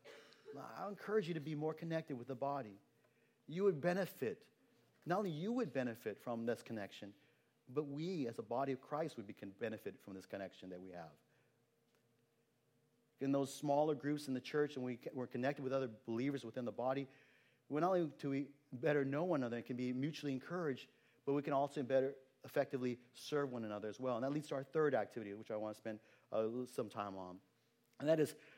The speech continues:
verse sixteen, where Paul continues, he says, "From whom the whole body, being fitted and held together by what every joint supplies,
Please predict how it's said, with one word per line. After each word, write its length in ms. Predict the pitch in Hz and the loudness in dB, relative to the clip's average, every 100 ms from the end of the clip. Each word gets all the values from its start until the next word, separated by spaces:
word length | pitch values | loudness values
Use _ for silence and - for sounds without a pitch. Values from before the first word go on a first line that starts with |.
| - | -4
verse 180 | 151 147 | 0 0
sixteen, 560 | 156 - - 170 135 107 - _ _ _ _ _ _ - | 0 -2 -2 0 2 0 -12 _ _ _ _ _ _ 2
where 120 | 143 | 4
Paul 280 | 139 156 151 | 6 8 6
continues, 400 | 151 139 165 147 | 6 -2 0 0
he 60 | 127 | 2
says, 160 | 147 | 2
"From 160 | - 156 | 2 -4
whom 220 | 156 170 | -2 0
the 60 | 151 | -2
whole 400 | - 175 196 202 | -2 4 6 6
body, 460 | 135 110 110 95 - _ _ _ _ - | 4 -2 -2 -8 -14 _ _ _ _ -6
being 160 | 147 143 | -2 -2
fitted 340 | - 185 185 | 4 6 6
and 40 | 180 | 4
held 200 | 165 156 | 2 2
together 240 | 147 147 | 0 2
by 120 | 127 | 2
what 140 | 123 143 | 4 4
every 160 | 165 | 2
joint 200 | 156 147 | 0 -2
supplies, 500 | 147 131 147 139 139 | -2 0 4 6 4